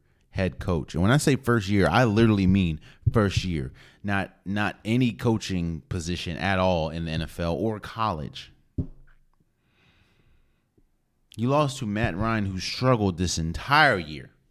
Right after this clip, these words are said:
He got benched for Sam Ehlinger. You lost to a team that their offensive line and running back has had the worst seasons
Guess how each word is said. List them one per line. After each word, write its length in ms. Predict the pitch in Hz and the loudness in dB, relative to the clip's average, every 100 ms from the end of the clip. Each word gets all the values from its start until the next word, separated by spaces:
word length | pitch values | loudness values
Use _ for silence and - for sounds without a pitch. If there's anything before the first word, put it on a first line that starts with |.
| - - _ _ _ _ _ _ _ - | -20 -20 _ _ _ _ _ _ _ 2
He 80 | 175 | 4
got 300 | 196 - - | 4 6 8
benched 400 | 151 - - - | 8 8 -8 -10
for 160 | - | -8
Sam 360 | 95 - 143 127 | -6 0 0 2
Ehlinger. 480 | 113 139 104 76 - - _ _ _ _ _ _ _ _ _ _ _ _ _ _ - | 0 2 2 0 -8 -20 _ _ _ _ _ _ _ _ _ _ _ _ _ _ -6
You 160 | 123 135 | 4 8
lost 500 | 151 196 190 - - | 10 8 6 0 -2
to 140 | 151 | 0
a 60 | 123 | 0
team 560 | - 110 82 69 67 - _ _ _ _ _ _ _ _ | -2 -2 -2 -6 -12 -20 _ _ _ _ _ _ _ _
that 300 | 110 107 90 | 0 0 2
their 160 | 131 185 | 2 4
offensive 500 | 120 147 139 131 107 | 6 4 2 -4 -4
line 460 | 107 98 92 87 82 - | 0 2 2 -2 -6 -10
and 280 | 104 104 101 | -8 -4 -2
running 260 | 123 110 | 0 0
back 300 | 90 82 76 | 0 0 -2
has 200 | - 98 | -8 -10
had 340 | - 113 95 80 | -2 0 0 -2
the 120 | 90 | -8
worst 460 | 85 117 131 131 - | 0 4 4 2 2
seasons 600 | 123 104 85 76 - | 4 4 2 -4 -8